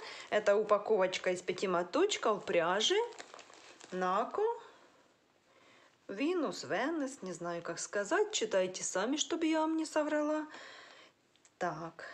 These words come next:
состав. Пятьдесят, меня, м, подкупил состав. Мне понравилось. Думаю, на,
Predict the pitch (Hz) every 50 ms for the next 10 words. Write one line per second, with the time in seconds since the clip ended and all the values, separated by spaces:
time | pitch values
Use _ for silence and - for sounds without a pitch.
0 | - - - - 220 269 359 - - - - - 208 175 165 165 165 - - -
1 | - - - _ _ _ _ _ - - - - - _ _ _ - 214 208 180
2 | 247 247 - - 285 277 262 269 - - - 202 220 240 247 247 226 220 214 202
3 | 170 - - - - - 80 - - 123 165 190 196 196 196 202 196 185 - 214
4 | 214 214 - 247 240 - 247 226 214 - 247 233 233 - - - 320 349 359 339
5 | 320 - - - _ _ _ - - - - - - - - - _ _ - 180
6 | 196 208 220 240 233 226 185 175 170 156 160 156 160 160 147 170 202 208 202 196
7 | 196 196 196